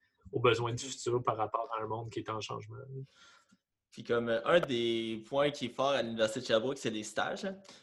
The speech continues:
Speaker 2: Puis justement, ça, ça
Speaker 1: Mhm.
Speaker 2: permet de comme, euh, ben, vraiment contextualiser tes apprentissages. Comme, mettons, moi, je fais des cours d'informatique, par la suite, je fais un stage comme, comme j'ai fait chez Class twelve d'ailleurs, puis j'ai vraiment aimé. Puis, euh, tu sais, c'est ça. Est-ce que,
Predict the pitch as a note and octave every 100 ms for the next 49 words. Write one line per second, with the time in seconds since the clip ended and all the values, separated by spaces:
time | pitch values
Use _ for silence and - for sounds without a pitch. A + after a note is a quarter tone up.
0 | _ - A2 - B2 C#3+ B2+ C3 C3 -
1 | D#3 B2+ C#3+ A2+ A#2+ A#2 A#2 B2 - -
2 | _ - F#2 F#2+ F#2 E2+ - - _ _
3 | - B2 A#2+ B2+ B2+ D3 D3 C3 C#3 C#3
4 | B2 A#2 C#3 C3 A#2 A2 A#2 G#2+ - A#2
5 | D3+ - G#2 G#2 G#2 B2+ B2 B2 B2 -
6 | - - - A2 A2 A#2 A2 A#2 G#2 G2+
7 | B2 A#2+ G#2+ G2+ A#2+ - G#2+ G#2 A#2 -
8 | G#2+ G2+ - _ _ A2 G#2+ G#2 A#2+ A#2
9 | A2+ A2 G#2+ A#2+ A2+ A2 A2+ E3 - A2
10 | G#2+ G2 G#2 G#2+ G#2 - - - - -
11 | - G#2+ G#2 G2+ G2 G2 G2 G2 F#2+ -
12 | - B2+ A#2+ D3 C3 G#2 - - G#2 -
13 | D3+ D#3 D#3+